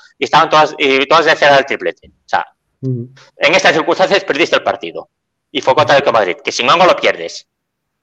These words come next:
Speaker 2: Ujú. Sí, totalmente. Pues
Speaker 1: Es
Speaker 2: nada,
Speaker 1: esto.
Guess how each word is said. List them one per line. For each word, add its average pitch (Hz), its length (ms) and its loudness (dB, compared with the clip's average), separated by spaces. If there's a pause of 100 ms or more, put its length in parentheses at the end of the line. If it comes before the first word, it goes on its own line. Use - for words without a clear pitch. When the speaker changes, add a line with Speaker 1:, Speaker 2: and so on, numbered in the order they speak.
(120)
Speaker 2:
Ujú. 127 300 -4 (800)
Sí, 131 180 -2
totalmente. 101 540 -8 (920)
Pues 131 160 -2
Speaker 1:
Es 165 60 2
Speaker 2:
nada, 160 120 0 (120)
Speaker 1:
esto. - 60 -20